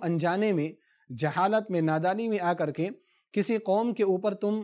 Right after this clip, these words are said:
سختی کا معاملہ کر دو اور پھر اس کے بعد یہ پتہ چلے کہ وہ قوم اس لائق ہی نہیں تھی،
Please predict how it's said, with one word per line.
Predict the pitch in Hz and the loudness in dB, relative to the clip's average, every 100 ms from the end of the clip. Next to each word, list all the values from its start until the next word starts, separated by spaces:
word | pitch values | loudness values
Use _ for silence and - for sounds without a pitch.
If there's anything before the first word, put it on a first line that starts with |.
| - | -8
سختی | - 175 - 226 226 | -8 -8 -4 -4 0
کا | 220 | 0
معاملہ | 185 180 202 208 | 0 0 2 0
کر | 196 190 | 2 0
دو | 202 233 - _ _ - | 0 -4 -10 _ _ 2
اور | 170 | 2
پھر | 170 269 | 4 0
اس | 247 | 0
کے | 240 | -2
بعد | 214 214 | -2 0
یہ | 196 | 0
پتہ | 190 175 196 | 0 0 -2
چلے | 185 180 208 | 0 -2 -2
کہ | 180 | -2
وہ | 170 175 | -4 -2
قوم | 180 196 | -2 -2
اس | 175 156 | -4 -2
لائق | 151 180 220 | 0 0 0
ہی | |
نہیں | 214 185 | 0 0
تھی، | 160 | -2